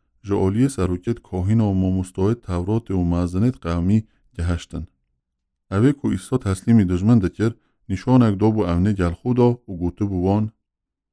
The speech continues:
او کسی که از ما چی کم، او همان اوه. اوی بگیرن و سلیقه وی ببن. ایجا وقتی گهشت اوی داره، او جی دانیزو که عیسی بو گوت، «ماموستا.» و او ما چی کر. ایجا او مروب رجیان اساس عیسی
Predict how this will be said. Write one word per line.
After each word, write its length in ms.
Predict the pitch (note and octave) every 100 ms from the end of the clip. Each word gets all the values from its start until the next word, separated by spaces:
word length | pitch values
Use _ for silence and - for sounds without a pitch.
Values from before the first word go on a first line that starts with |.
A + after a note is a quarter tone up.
| _ _ _ -
او 120 | C#3+
کسی 380 | D3 A2 G#2+ C3+
که 100 | G#2
از 240 | F#2+ F2+
ما 220 | F#2 F2+ F2+
چی 160 | F#2
کم، 280 | F#2 C3 C#3 - _ -
او 100 | G2
همان 400 | F2+ A2 B2+ C3+
اوه. 300 | G#2+ F2 E2+ - _ _ _ _ _ _
اوی 220 | F#2 G2+
بگیرن 420 | G#2+ B2 C3 B2 B2
و 60 |
سلیقه 420 | - F2 F2 -
وی 160 | A2 F#2+
ببن. 340 | F2+ E2+ D2 - _ _ _ _ _ _ _ _ G#2
ایجا 180 | G2
وقتی 280 | F#2 F#2 C3
گهشت 420 | A2+ G2 A#2 -
اوی 180 | F2+ A2+
داره، 420 | G2 E2+ G#2 A#2+ - _
او 140 | E2+
جی 160 | F2 A2
دانیزو 400 | G#2+ F2+ E2+ G#2+
که 160 | - F#2+
عیسی 280 | - G2
بو 260 | F#2+ F#2 E2+
گوت، 360 | F#2+ A2 - _ _ _ _ _ -
«ماموستا.» 720 | B2+ D#3 C3 - F2 D2+ - _ _ _ _
و 40 | D#2+
او 180 | E2+ E2+
ما 180 | F2+
چی 140 | F2+ -
کر. 280 | - F2+ _ _ _ _ _ _ _ _ _ _
ایجا 340 | F#2+ G2 A2+ C#3
او 40 |
مروب 460 | B2+ A2 B2+ B2 F#2
رجیان 280 | F2 A2 G#2
اساس 400 | F#2+ G#2+ - F#2
عیسی 520 | G2+ F#2 - A#2+